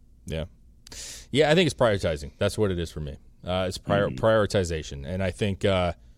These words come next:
Speaker 1: I think this is a, a, a thing that's happening. I think people are talking about it, rightfully probably to some extent, but I, I wish that he would change the narrative a little bit because we still have some issues that,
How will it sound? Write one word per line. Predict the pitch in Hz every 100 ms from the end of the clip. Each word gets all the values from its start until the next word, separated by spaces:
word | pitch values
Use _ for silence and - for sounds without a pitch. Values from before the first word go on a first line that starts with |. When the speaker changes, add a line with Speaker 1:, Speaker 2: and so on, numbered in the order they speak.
| - - - - -
Speaker 1:
I | 98
think | 120 80
this | 80 113 -
is | 104
a, | 92 87 92
a, | 90 -
a | 90
thing | 107 107
that's | 87
happening. | 110 120 127 123 120 92
I |
think | 87 80
people | 85 73
are |
talking | - 101 104 117 104
about | 95 92
it, | 92 - - - - - - -
rightfully | 101 95 90 107 98
probably | 98 95 98
to | 98
some | 101 101
extent, | - 107 101
but | 98 87
I, | 98
I | 82
wish | 98 113 110
that | 104
he | 107
would | 101
change | - 104 92
the | 95
narrative | 95 131 120 98
a |
little | 98 90
bit | 90 -
because | 90 92 87 82 - - - - - -
we | 95 117
still | - 131
have | 123
some | 98 113
issues | 117 - 90 82
that, | 90 85 82